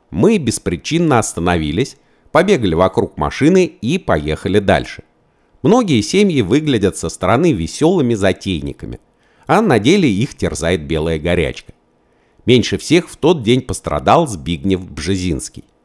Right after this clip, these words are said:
А теперь еще немного о Вите, грибнике. Чтобы понравиться жене,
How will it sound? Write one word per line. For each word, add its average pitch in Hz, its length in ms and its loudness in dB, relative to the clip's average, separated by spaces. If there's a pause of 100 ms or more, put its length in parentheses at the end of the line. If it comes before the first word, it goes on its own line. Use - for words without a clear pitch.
(720)
А - 120 -2
теперь 233 220 4
еще 175 200 0
немного 151 400 4
о 147 80 4
Вите, 151 380 -4 (120)
грибнике. 98 680 -2 (680)
Чтобы 123 320 2
понравиться 95 640 2
жене, 123 380 0